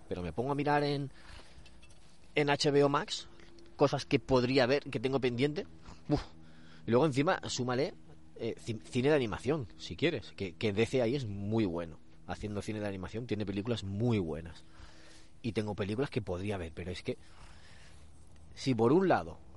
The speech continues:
ya se me hace difícil ver películas por horarios, por tiempo, y como yo,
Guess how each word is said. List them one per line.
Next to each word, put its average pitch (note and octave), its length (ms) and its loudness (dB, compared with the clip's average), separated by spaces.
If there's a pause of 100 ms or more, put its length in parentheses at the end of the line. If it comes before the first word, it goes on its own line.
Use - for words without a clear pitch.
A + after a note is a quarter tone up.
(420)
ya A#2 340 4
se F#3 140 2
me F#3+ 80 6
hace F3 120 4
difícil D3+ 440 2
ver C3+ 220 2
películas F#2+ 440 -4
por G#2 260 0
horarios, A2+ 480 2 (120)
por F2 140 -10
tiempo, C#3 360 0 (440)
y - 80 -12
como F2+ 220 -4
yo, A#2+ 240 4